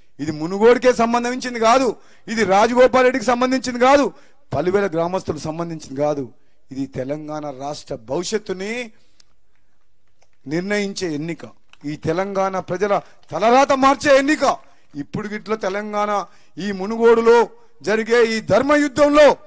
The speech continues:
ఈ ప్రాంత ప్రజలు గిట్లా తలొగ్గితే, ప్రలోభాలకు తలొగ్గితే,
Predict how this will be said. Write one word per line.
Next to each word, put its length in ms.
ఈ 140
ప్రాంత 360
ప్రజలు 380
గిట్లా 380
తలొగ్గితే, 600
ప్రలోభాలకు 640
తలొగ్గితే, 640